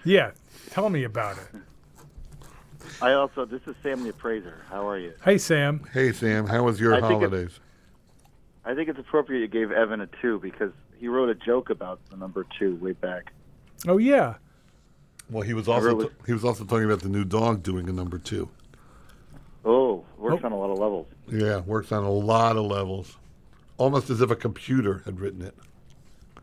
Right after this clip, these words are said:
Speaker 2: Yeah.
Speaker 1: What was that joke? It was, "Why is two jealous of three"?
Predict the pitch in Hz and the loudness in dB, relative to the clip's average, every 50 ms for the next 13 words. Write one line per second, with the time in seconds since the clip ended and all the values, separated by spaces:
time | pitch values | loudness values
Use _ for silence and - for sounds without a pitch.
0 | - - - - - - - - - - - - - - - - - - - 98 | -18 -18 -18 -20 -20 -20 -20 -20 -20 -20 -20 -20 -20 -20 -20 -20 -20 -10 -2 2
1 | 107 110 107 101 90 87 85 85 - - - - - - - - - - - - | 4 4 4 4 2 0 -4 -8 -14 -20 -20 -20 -20 -20 -20 -20 -20 -20 -20 -20
2 | - - - - - - - - - - - - - - - - - - - - | -20 -20 -20 -20 -20 -20 -20 -20 -20 -20 -20 -20 -20 -20 -20 -20 -20 -20 -20 -20
3 | - - - - - - 160 190 220 208 185 147 - 196 180 - - - 180 190 | -20 -20 -20 -10 0 4 6 6 8 6 4 6 6 4 4 4 2 2 2 2
4 | 190 - - 160 151 131 117 113 117 139 143 143 151 143 131 - - - - 165 | 2 2 0 -2 0 0 -2 0 0 2 2 4 2 2 0 -2 -6 -4 0 2
5 | 160 147 131 - 151 147 143 143 139 135 - 156 131 - - - - 147 143 151 | 2 2 0 0 0 2 2 2 0 -2 -2 -4 -6 -6 -6 -4 -2 0 0 2
6 | 165 170 170 - | 0 0 -2 -6